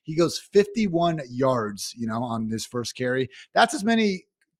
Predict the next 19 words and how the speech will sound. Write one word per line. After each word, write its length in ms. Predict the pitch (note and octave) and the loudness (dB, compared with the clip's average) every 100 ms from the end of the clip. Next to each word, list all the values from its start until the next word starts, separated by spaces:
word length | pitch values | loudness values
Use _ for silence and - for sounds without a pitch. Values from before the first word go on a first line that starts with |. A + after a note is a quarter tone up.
| - | -2
ca-, 140 | F3 - | -2 2
that's 180 | F#3 F#3 | 2 2
as 80 | |
many 160 | G3 G#3 | 0 0
yards 460 | D#3+ D#3+ G3+ G3 - | 4 4 4 2 -6
that 140 | D3+ | -4
Joshua 300 | D#3 D#3 D3+ | 2 2 0
Kelly 260 | - D#3 E3 | -2 0 4
had 220 | D#3+ E3 E3 | 4 2 0
on 200 | F3+ F3 | -2 -4
twenty-four 880 | - A3+ B3+ A#3 A3 A3 G#3+ G3+ | 0 2 4 2 0 6 6 6
rush 300 | E3 E3+ D#3+ | 4 2 2
attempts 420 | C#3+ - B2+ A#2+ - | -2 -2 -2 -4 -6
over 220 | C3+ B2 | -6 -6
the 80 | A#2+ | -10
previous 460 | - B2 A2+ A2 - | -8 -8 -6 -10 -12
two 220 | A2 G2 | -14 -12
weeks. 340 | F#2+ F2+ - | -16 -16 -10
So 200 | A#2+ A2 | -8 -8